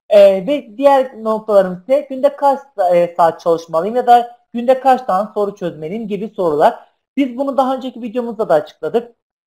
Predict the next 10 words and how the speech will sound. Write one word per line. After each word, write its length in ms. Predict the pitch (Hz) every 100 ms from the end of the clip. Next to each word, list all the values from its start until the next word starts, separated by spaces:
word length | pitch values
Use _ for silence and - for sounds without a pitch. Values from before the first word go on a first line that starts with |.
| _ _ _ _ _ _ _
E, 40 | 190 196 190 190 185 185 180
gerek 320 | 277 285 277
yeni 180 | 247 254
başlayın 360 | 196 - 233 233
gerek 260 | 214 214
tecrübeli 380 | 220 185 180 170
olun 280 | 147 151 185
hiç 160 | 202 -
fark 240 | 160 160
etmez. 320 | 156 208 254